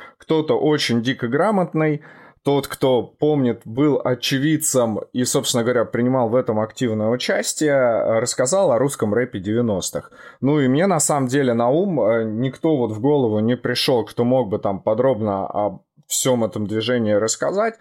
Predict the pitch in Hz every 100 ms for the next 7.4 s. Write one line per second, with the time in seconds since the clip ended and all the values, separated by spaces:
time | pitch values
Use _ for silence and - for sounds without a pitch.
0 | - - - 170 - 131 131 165 - 117
1 | 135 120 110 120 123 - 110 110 117 -
2 | 120 - 113 160 220 143 113 - 113 147
3 | 117 113 113 156 196 143 113 - 110 131
4 | 123 - 113 127 104 - 90 85 - -
5 | _ - - - 123 117 147 185 160 160
6 | 160 127 113 120 - 185 240 - - 120
7 | 107 110 127 -